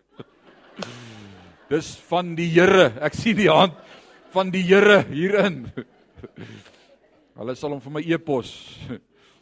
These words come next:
En ek spoed, spoed daar uit voor die rekenaar aankom. Ry huis toe en ons bid. Daai aand is kerkraadsvergadering.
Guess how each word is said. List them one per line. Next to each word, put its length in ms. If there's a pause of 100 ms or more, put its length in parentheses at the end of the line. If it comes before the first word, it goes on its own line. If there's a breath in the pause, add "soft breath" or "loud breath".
(1300 soft breath)
En 80
ek 80
spoed, 400
spoed 380
daar 160
uit 100
voor 240
die 140
rekenaar 420
aankom. 400 (960 loud breath)
Ry 140 (100)
huis 220
toe 160
en 80
ons 180
bid. 220
Daai 180
aand 240
is 140
kerkraadsvergadering. 880